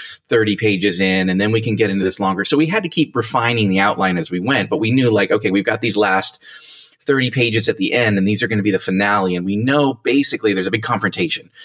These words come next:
but we didn't know how exactly the details were gonna fall out. And that's okay. But we just knew we have to keep in mind that we've got about thirty pages, you know, and that, and there's only so much you can do with that, um, in, in the comic book language.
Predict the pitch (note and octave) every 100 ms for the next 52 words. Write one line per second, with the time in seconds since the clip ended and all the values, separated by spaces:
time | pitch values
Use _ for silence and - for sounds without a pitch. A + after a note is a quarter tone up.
0 | - C3+ C#3+ C3 B2+ A#2+ A2 A2+ A2+ G#2+
1 | F#2 G2+ - F#2+ F2 F#2 - E2 C#3+ -
2 | - D#3+ - E3 D3 - G#2+ D#3 D#3+ C3+
3 | A2+ - E2+ - G#2 A2+ A2 A#2 A2+ G2+
4 | F#2 - - - - A2+ A#2 - B2 G2+
5 | G#2+ G#2 F#2 - G2 F#2+ A2 A#2 G#2 -
6 | - A2+ G2+ G2 G2 G2+ F#2+ E2 D2+ -
7 | E2 E2+ F2 F2+ F#2 F2+ - - - F#2+
8 | G#2 A#2+ - - A#2+ A#2+ G#2+ G#2 - F#2
9 | F2+ F#2 F2+ E2+ D2+ - - - - E2+
10 | - - - _ - A#2 A2 G2 G2 F#2+
11 | E2+ - G2 F#2 F#2 F2+ - E2+ E2+ -
12 | - - - -